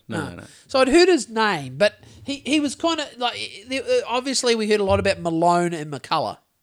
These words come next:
Speaker 2: I heard a lot, but I did hear Kaufman. But Kaufman's whole thing, and help me out here if I'm struggling, he kind of doesn't really believe that viruses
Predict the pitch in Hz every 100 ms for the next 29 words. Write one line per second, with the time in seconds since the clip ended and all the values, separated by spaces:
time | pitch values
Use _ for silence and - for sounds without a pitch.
0 | _ - 139 139 113 160 - _ _ -
1 | 233 320 311 - 254 - 147 - - -
2 | _ 226 - - 285 285 302 262 - 240
3 | 226 220 202 - - 214 175 151 190 _
4 | _ _ _ _ _ - 165 151 156 202
5 | 208 170 170 185 165 156 147 - 139 123
6 | - 180 147 123 - - - - _ _
7 | 247 277 247 - 254 247 220 165 202 196
8 | 196 147 156 160 175 175 170 156 131 147
9 | 135 151 151 151 139 131 139 117 117 143
10 | 156 156 156 - 143 139 123